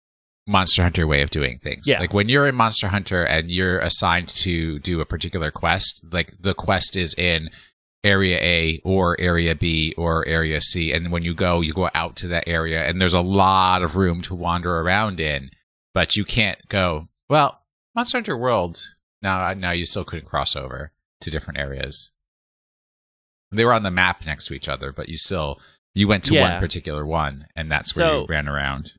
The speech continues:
Speaker 2: I think we can fairly say it's not gonna be this gigantic world that you just wander around in. Like, you specifically set out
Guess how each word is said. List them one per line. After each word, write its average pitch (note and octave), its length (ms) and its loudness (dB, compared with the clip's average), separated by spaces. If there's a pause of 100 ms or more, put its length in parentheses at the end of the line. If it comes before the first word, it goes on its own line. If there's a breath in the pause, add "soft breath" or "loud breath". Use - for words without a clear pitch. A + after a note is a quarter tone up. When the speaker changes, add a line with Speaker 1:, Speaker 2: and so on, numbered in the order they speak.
(420)
Speaker 2:
I E3 100 4
think A3 220 -2
we F#3 120 4
can D#3 160 2
fairly C#3 540 2
say B2 260 0
it's G2 160 -6
not A2+ 200 -4
gonna A2+ 120 -8
be A2+ 120 -2
this G#2 220 -4
gigantic A#2 680 -2
world G#2 180 0
that G#2 140 -6
you G#2+ 80 -6
just G#2 220 -8
wander F#2+ 320 -6
around C#2+ 340 -12
in. C#2+ 180 -20
Like, G#2 220 -10
you A#2+ 80 -6
specifically C#3 680 0
set A2+ 440 -2
out G#2 280 0